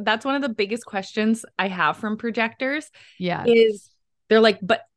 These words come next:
Speaker 1: how do I ask for the invitation in business?" <laughs>
Speaker 2: Yeah. So I, I,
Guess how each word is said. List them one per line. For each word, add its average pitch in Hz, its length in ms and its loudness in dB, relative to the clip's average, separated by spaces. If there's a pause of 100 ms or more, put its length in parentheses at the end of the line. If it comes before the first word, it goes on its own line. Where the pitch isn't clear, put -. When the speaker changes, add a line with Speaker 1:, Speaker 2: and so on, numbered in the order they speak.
Speaker 1:
how 214 380 2
do 226 140 8
I 214 260 4
ask 190 360 0
for 202 140 -6
the 185 160 -8
invitation 185 760 -4 (120)
in 180 220 -4
business?" 180 840 -6
<laughs> 285 100 2 (960)
Speaker 2:
Yeah. 185 280 -8 (200)
So 240 480 0
I, 214 180 0
I, 220 200 0